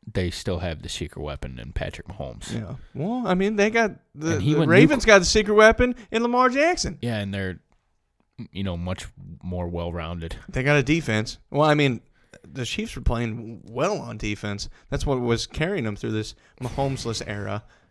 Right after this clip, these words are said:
Speaker 1: Man.
Speaker 2: of the Matt Moore era.
Speaker 1: I don't know. I'd probably say the Ravens.
Speaker 2: Yeah, I would too. Are the,
Speaker 1: At
Speaker 2: are
Speaker 1: this
Speaker 2: the
Speaker 1: point.
Speaker 2: Chiefs too, uh, too reliant on Mahomes?
Speaker 1: Y-, yeah.
Speaker 2: You
Speaker 1: Yeah,
Speaker 2: gotta
Speaker 1: I
Speaker 2: step
Speaker 1: think
Speaker 2: up
Speaker 1: so.
Speaker 2: your defense. You can't have Derrick Henry
Speaker 1: And they
Speaker 2: destroying
Speaker 1: don't
Speaker 2: you
Speaker 1: have a run
Speaker 2: and
Speaker 1: game.
Speaker 2: Ryan Tannehill game managing his ass through a game.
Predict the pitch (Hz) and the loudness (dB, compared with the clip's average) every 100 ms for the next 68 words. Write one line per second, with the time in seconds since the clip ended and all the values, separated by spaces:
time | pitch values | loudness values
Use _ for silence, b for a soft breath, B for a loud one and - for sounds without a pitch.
0 | _ - 78 - 117 113 123 123 127 135 | _ -16 -12 -4 -4 -2 -4 0 2 0
1 | 120 135 127 - 104 104 107 - 92 90 | 0 2 2 0 -2 -2 -6 -6 -6 -4
2 | 80 82 - 82 82 - 78 76 69 120 | -4 -6 -6 -6 -6 -8 -8 -8 -10 -12
3 | 143 - - 185 - - - - 127 170 | -14 -16 -20 -20 -20 -16 -16 -10 -8 -6
4 | 180 180 190 190 147 _ _ _ 139 160 | -6 -8 -8 -8 -8 _ _ _ 4 4
5 | 160 143 147 151 196 180 180 - 180 180 | 6 4 4 2 2 0 0 0 2 4
6 | 185 170 151 143 139 170 156 151 156 165 | 4 4 4 2 -2 -4 -2 0 0 -2
7 | 160 156 151 160 165 _ _ _ _ 185 | -2 -2 -2 -6 -10 _ _ _ _ -18
8 | 160 135 - - 156 160 190 120 _ _ | -16 -18 -18 -18 -10 -8 -8 -10 _ _
9 | _ - 123 - 110 - 131 104 78 87 | _ -12 -4 -2 -2 -2 -4 -2 -6 -6
10 | 104 101 107 101 196 - 208 131 117 113 | -8 -10 -10 -10 -12 -8 -6 -4 -4 -4
11 | 110 - b b - 127 135 135 123 123 | -4 -10 b b -6 -2 -2 -4 -6 -4
12 | 123 - b b 104 120 147 135 131 139 | -4 -6 b b -4 -2 -2 0 2 2
13 | 139 143 139 123 147 160 143 143 143 135 | 2 2 0 2 2 4 4 4 2 0
14 | 147 143 147 143 135 120 135 127 131 139 | -2 0 2 0 0 0 0 2 0 0
15 | 143 139 131 127 139 139 135 117 113 113 | 0 0 0 2 2 2 0 2 2 2
16 | 139 | 0